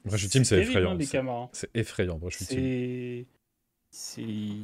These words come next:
Speaker 2: c'est, c'est trop ce que ça rapporte, hein.
Speaker 1: Y a quoi de nouveau sur Wakfu ?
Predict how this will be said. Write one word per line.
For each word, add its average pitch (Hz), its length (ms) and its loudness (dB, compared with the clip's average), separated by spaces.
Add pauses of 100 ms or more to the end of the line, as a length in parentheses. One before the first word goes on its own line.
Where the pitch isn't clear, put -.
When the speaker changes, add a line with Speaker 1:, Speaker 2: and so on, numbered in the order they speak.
Speaker 2:
c'est, - 360 -10
c'est 117 200 -6
trop - 280 -4
ce - 80 -2
que - 80 2
ça 135 160 2
rapporte, 143 380 0
hein. 123 120 -6 (920)
Speaker 1:
Y 104 40 -10
a - 20 -10
quoi 120 120 -4
de 120 40 -2
nouveau 117 120 -2
sur 113 120 -4
Wakfu ? 104 320 -4